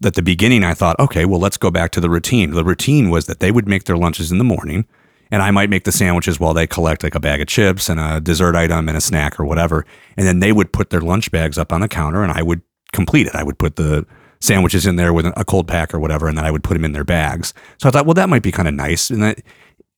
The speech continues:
and we kinda did that for a little while, and then I just realized it was kinda like, well, they're putting their stuff in their lunch bags, but they're not actually going anywhere. So it's like, why, why bother with it? My other thought was they get about forty-five minutes for lunch.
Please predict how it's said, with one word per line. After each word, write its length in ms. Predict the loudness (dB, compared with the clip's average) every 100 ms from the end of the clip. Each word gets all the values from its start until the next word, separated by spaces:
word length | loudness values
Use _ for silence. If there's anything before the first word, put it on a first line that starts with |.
| -2
and 180 | 2 4
we 100 | 4
kinda 300 | 2 4 4
did 160 | 4 2
that 160 | 0
for 140 | 0 0
a 40 |
little 200 | 2 2
while, 280 | 2 2 2
and 80 | 4
then 80 | 2
I 40 |
just 180 | 2 2
realized 380 | 2 4 2 -2
it 20 |
was 100 | -6
kinda 140 | -2 0
like, 60 |
well, 200 | 2 0
they're 160 | 2 0
putting 300 | 2 2 4
their 200 | 4 2 0
stuff 340 | -4 0 0 0
in 60 |
their 100 | -2
lunch 240 | 0 0 0
bags, 220 | 0 0
but 60 |
they're 100 | 2
not 100 | 2
actually 200 | 2 0
going 300 | 0 0 0
anywhere. 400 | 0 -2 -4 -4 -4
So 180 | -2 0
it's 100 | 0
like, 160 | -2
why, 380 | 2 2 4 2 -4 -20 _ _ _ _ -4
why 200 | 2 2
bother 340 | 4 4 2
with 180 | 0 -2
it? 140 | -2 0
My 160 | 2
other 160 | 4 4
thought 240 | 2 2
was 160 | 2 0
they 120 | 0
get 280 | 2 2 2
about 240 | 0 0 0
forty-five 520 | 0 2 2 0 0
minutes 260 | -2 -2 -4
for 120 | -2
lunch. 500 | 0 0 -2 -6 -10